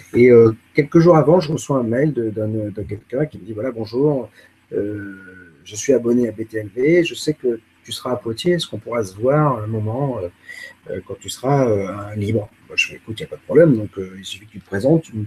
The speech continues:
tu me rappelles ton mail, et puis, puis on se parlera sans aucun problème, je suis très accessible. » Euh, et voilà. Et,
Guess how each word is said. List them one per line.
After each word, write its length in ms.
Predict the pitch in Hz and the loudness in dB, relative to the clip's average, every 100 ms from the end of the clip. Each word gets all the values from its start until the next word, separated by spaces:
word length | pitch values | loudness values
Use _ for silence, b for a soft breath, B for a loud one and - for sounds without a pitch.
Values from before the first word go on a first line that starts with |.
| 107 | -10
tu 60 | 113 | -16
me 60 | |
rappelles 260 | 95 123 113 | -12 -6 -6
ton 160 | 110 98 | -6 -2
mail, 260 | 131 165 | 0 0
et 60 | - | -2
puis, 260 | - 95 90 | -8 -18 -16
puis 120 | 101 | -16
on 80 | 92 | -14
se 80 | |
parlera 320 | - 87 95 131 | -10 -10 -8 -8
sans 100 | - | -10
aucun 100 | - | -6
problème, 200 | - 165 | 2 2
je 40 | - | 2
suis 80 | |
très 140 | - 104 | -4 -4
accessible. » 420 | 92 92 165 180 90 B B B - | -4 -4 -2 -2 -4 B B B -4
Euh, 340 | 113 113 104 104 | 0 2 2 2
et 100 | 131 | 2
voilà. 220 | 120 95 - | 2 2 0
Et, 280 | 131 131 | 4 4